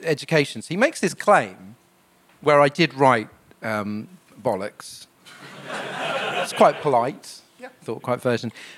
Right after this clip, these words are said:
Speaker 1: "The only route to leading a valuable and virtuous life worthy of respect from others has come to be seen as having the right degree from one of the right Oxbridge or Russell Group universities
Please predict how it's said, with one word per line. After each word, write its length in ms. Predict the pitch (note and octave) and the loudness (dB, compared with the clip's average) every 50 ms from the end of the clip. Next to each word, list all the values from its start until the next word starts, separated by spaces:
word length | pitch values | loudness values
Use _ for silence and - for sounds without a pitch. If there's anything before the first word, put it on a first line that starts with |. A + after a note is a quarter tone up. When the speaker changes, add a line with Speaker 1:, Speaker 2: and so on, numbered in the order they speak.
| _ | _
Speaker 1:
"The 160 | - D3+ E3+ F#3 | 2 4 6 8
only 300 | A3+ C#4 E4 F4 E4 D#4 | 8 6 4 4 2 2
route 320 | G3+ E3 D3+ B2 C3+ - | 4 4 4 4 2 -2
to 100 | - - | -2 0
leading 260 | C3+ C#3 D3 D3 C#3 | 2 2 2 2 2
a 40 | C#3 | 2
valuable 400 | A#2+ C#3 D3+ F3 G3+ A3 E3+ G3+ | 4 4 4 4 2 0 0 0
and 80 | G3 E3 | -2 4
virtuous 480 | C#3 E3 D3 C#3 C3 - C#3+ C3+ - - | 6 6 6 6 4 0 -2 -2 0 2
life 340 | C3 G#2+ G2 G2 G2+ - | 4 4 4 2 0 -4
worthy 360 | - A#2+ C3 C#3 D#3 D#3+ F#3+ F3+ | 0 4 4 4 4 4 2 0
of 80 | D#3+ | 0
respect 360 | D#3+ - - _ D3 C3 - | 0 -6 0 _ 2 2 2
from 140 | - - B2 | -2 -2 0
others 300 | A#2+ A2+ F#2 G2+ G2+ - | 0 0 0 -4 -8 -8
has 100 | - A#2+ | -8 -12
come 200 | - - E3+ G3 | -2 -2 -2 -2
to 100 | G3+ - | -2 -4
be 100 | - F3 | -8 -10
seen 240 | E3+ - - C3 A#2+ | -6 -2 -2 -2 -2
as 120 | A#2+ A#2 | -2 -2
having 240 | - C3+ A#2+ B2+ B2+ | -4 -4 -2 -2 -4
the 60 | A#2+ | -2
right 300 | A#2 A#2 B2+ D#3+ G3+ A#3 | -2 2 4 4 4 4
degree 320 | - F3+ - - D#3 B2+ A#2+ | 0 -6 0 2 2 2 2
from 180 | - - B2 | 0 -2 -2
one 120 | B2 B2+ B2 | -2 -2 -2
of 60 | G#2+ | -2
the 80 | A#2+ A#2+ | -4 -2
right 260 | A2 D3+ E3+ G3+ G3 | 2 4 4 4 4
Oxbridge 500 | - D#3 - - - - _ D#3+ D3 - | 2 0 0 0 -6 -4 _ -2 0 2
or 120 | C#3+ C#3+ B2+ | 0 0 4
Russell 320 | B2 C3+ C#3 - - C#3 | 4 4 4 4 0 -2
Group 240 | B2+ C#3+ C#3 C3+ C3+ | 0 0 0 2 0
universities 840 | C#3 C3 B2+ B2 A#2 A#2+ A#2 A2+ - - - G#2+ F#2 F#2 F#2 - | -2 -2 0 2 2 2 2 0 -2 -8 -8 -8 -8 -8 -10 -12